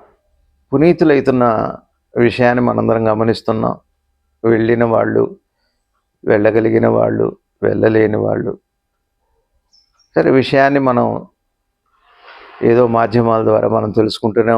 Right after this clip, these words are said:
ఉన్నాం. అయితే తత్వపరమే ప్రతిదీ కూడా మన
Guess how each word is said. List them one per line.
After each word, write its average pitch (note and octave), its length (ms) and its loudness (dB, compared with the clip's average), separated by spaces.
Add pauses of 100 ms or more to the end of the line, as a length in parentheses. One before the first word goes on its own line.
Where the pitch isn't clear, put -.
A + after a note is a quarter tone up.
ఉన్నాం. A#2+ 200 -4 (1300)
అయితే C#3+ 280 2 (1080)
తత్వపరమే C#3+ 680 0 (140)
ప్రతిదీ A#2+ 380 2
కూడా B2 200 2
మన A#2+ 200 0